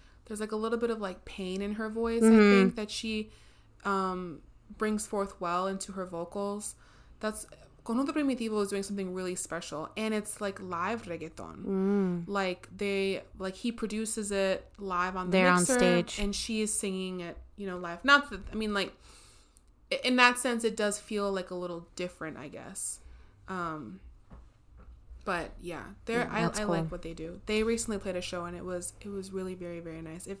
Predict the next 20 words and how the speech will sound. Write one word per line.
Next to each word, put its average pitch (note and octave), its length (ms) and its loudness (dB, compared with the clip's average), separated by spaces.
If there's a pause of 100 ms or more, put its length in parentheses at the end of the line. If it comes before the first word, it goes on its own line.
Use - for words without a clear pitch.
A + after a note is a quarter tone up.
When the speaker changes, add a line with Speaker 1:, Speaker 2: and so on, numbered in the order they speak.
(120)
Speaker 1:
it A#3 160 2
feels E4+ 240 4
almost E4+ 360 2
like, B3 360 6 (680)
it A#3+ 140 2
feels F4+ 240 4
as B3+ 200 10
big A3+ 300 10
as A3 100 4
almost, G3+ 380 -4
like, F#3 160 0
a F#3 80 -2
whole F#3+ 320 0
band E3 500 -4
is D#3 200 -10
playing E3 420 -4
a - 20 4
Speaker 2:
Wow. F3 120 8 (580)
Speaker 1:
reggaeton D#3+ 80 -4 (960)
beat. F#3+ 280 -4